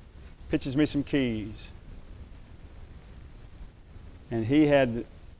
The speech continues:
given me a nineteen seventy-six Stingray,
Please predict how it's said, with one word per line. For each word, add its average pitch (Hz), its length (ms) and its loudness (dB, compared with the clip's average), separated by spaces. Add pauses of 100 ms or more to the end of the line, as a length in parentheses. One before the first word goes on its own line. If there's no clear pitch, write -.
(500)
given 139 320 8
me 143 400 8 (720)
a 113 100 0
nineteen 143 720 6
seventy-six 135 1040 2 (720)
Stingray, 113 840 4